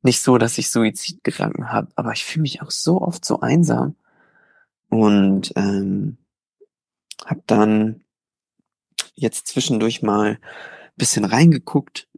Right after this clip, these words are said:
ähm, wie sieht's gerade aus? Gibt's da einen Unterschied? Was ist Einsamkeit? Unterschied Mann, Frau oder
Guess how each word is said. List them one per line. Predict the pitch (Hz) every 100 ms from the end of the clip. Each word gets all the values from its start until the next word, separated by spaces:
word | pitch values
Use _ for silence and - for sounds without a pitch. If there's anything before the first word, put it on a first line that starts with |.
| -
ähm, | 110 101 98 156 156 - - _ _ _ _ _ _ _ _
wie | 123
sieht's | 113 -
gerade | - - -
aus? | 127 143 -
Gibt's | - -
da | -
einen | 107
Unterschied? | 120 131 135 - - - -
Was | - -
ist | 117
Einsamkeit? | - 135 135 131 135 131 127 123 - -
Unterschied | - 117 110 - -
Mann, | 101 98 95 92
Frau | - - 131 131 127 123
oder | - 95 95 95